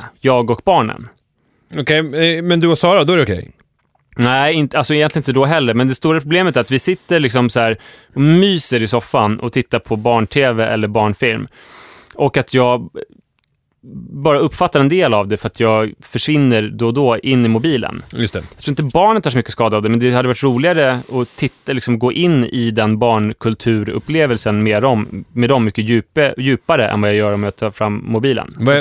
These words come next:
Speaker 1: Så att
Speaker 2: men vad, vad gör du på mobilen då? Är det jobb eller är det
Speaker 1: Ja, dels vill du kolla mail, men sen är det ju bara så här, kolla på en kavaj eller kolla Instagram
Speaker 2: Jag
Speaker 1: och så här.
Speaker 2: förstår, jag förstår.
Speaker 1: Ja.
Speaker 2: Mm.
Speaker 1: Eh, en till grej.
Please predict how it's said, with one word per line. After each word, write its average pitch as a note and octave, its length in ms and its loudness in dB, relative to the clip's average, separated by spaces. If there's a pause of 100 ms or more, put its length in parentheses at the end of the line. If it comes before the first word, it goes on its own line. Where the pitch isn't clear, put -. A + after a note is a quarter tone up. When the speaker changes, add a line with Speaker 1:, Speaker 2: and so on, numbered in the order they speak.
Speaker 1:
Så D3 60 2
att C#3+ 40 2
Speaker 2:
men D3+ 120 2
vad, C#3+ 160 2
vad D3 280 0
gör E3+ 200 4
du F#3 60 2
på D3+ 80 -2
mobilen G2 340 -2
då? - 200 -10
Är B2+ 120 0
det C3 280 2
jobb C#3 500 0
eller G#2+ 180 2
är G2 100 0
det G2 240 -2 (840)
Speaker 1:
Ja, - 100 -2
dels C#3 240 2
vill E3 60 2
du D#3 80 2
kolla D3 220 2
mail, C#3 400 2
men B2 100 2
sen B2 160 0
är D3+ 40 2
det E3+ 40 0
ju F3 60 4
bara D3+ 140 0
så B2 120 -2
här, A2+ 220 0 (440)
kolla A#2+ 680 2
på B2 180 2
en A#2 220 2
kavaj A#2+ 560 2
eller G#2+ 340 -2
kolla A2+ 220 0
Instagram A#2 400 0
Speaker 2:
Jag A#2 80 0
Speaker 1:
och G#2+ 80 -4
så - 60 -4
här. G2 100 -2
Speaker 2:
förstår, - 180 -8
jag A2 80 0
förstår. A2 180 0 (320)
Speaker 1:
Ja. A#2+ 80 0
Speaker 2:
Mm. A#2 400 0
Speaker 1:
Eh, A#2 60 -8 (800)
en F3 340 0
till B3 240 0
grej. A2+ 320 0